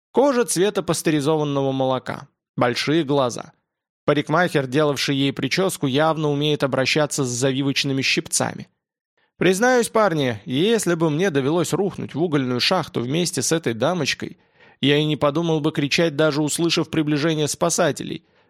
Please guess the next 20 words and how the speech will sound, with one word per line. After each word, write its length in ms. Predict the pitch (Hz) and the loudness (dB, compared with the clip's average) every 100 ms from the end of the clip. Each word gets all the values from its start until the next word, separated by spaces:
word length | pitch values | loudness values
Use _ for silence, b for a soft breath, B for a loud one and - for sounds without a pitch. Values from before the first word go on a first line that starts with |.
| - | 0
Лежал 580 | 143 156 135 175 202 | 2 2 2 2 2
бы 140 | 190 196 | 2 0
у 180 | 175 170 | 2 0
её 240 | 170 170 | 2 0
ног, 300 | 165 175 - | 0 -2 -2
как 200 | - 147 | -4 -2
собачонка. 920 | - 135 117 113 143 139 123 - - _ _ _ _ _ _ _ | 0 0 0 0 0 0 -2 -10 -14 _ _ _ _ _ _ _
Вхожу 360 | - 151 139 202 | -2 2 2 2
в 60 | |
нишу. 380 | 170 127 - 175 - _ _ _ _ _ _ _ _ _ _ _ _ _ - | 0 -4 -6 -12 -18 _ _ _ _ _ _ _ _ _ _ _ _ _ 0
«Добрый 380 | 202 233 247 | 2 4 2
вечер. 420 | 247 180 120 - - - | 2 0 0 -8 -14 -6
Меня 300 | 139 151 208 | -2 0 2
зовут 280 | 196 196 185 | 2 2 0
Сайрус 480 | - 185 175 170 - | 0 2 2 0 -4
Хикори. 580 | 190 175 127 - - - _ _ _ _ - | -6 -4 -4 -4 -8 -16 _ _ _ _ -2
Рад 260 | 139 135 - | 2 2 0
познакомиться, 760 | 135 147 147 226 196 - 131 | -2 0 0 0 0 -2 -2
мисс 260 | 127 127 - | -2 -2 -2
Перинер». 520 | 143 135 135 131 127 | -2 -2 -2 -2 -4